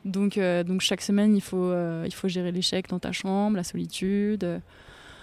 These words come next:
réserver ton billet d'avion, partir au prochain, euh, relever la tête. Et ça, c'est un, ça, <laughs> c'est le sport, euh, derrière le sport.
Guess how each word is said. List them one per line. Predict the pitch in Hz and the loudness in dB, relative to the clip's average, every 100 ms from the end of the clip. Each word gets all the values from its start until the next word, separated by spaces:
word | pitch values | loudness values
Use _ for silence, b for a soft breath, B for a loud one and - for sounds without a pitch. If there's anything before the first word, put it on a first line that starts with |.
| B - | B -6
réserver | 208 202 190 | 0 2 2
ton | 196 | 0
billet | 196 185 | 0 2
d'avion, | 185 180 185 208 | 2 0 0 0
partir | 208 - - 190 | -2 -4 -8 -8
au | |
prochain, | - 190 - 190 196 202 202 196 | -8 -8 -4 0 2 2 2 2
euh, | 180 | 0
relever | 185 180 180 | 0 -2 -2
la | 175 | -4
tête. | - 190 202 - | -2 -2 -2 -4
Et | |
ça, | 175 196 | -6 -6
c'est | 190 190 180 | -6 -4 -4
un, | 180 175 175 - b b b b b b _ - | -4 -6 -8 -12 b b b b b b _ -18
ça, | - 208 | -4 0
<laughs> | |
c'est | 208 - 208 | 0 2 4
le | 202 190 | 4 2
sport, | - - 214 202 | 0 4 4 4
euh, | 190 | 0
derrière | 180 180 180 | 0 -2 -2
le | 190 | -4
sport. | - - | -8 -12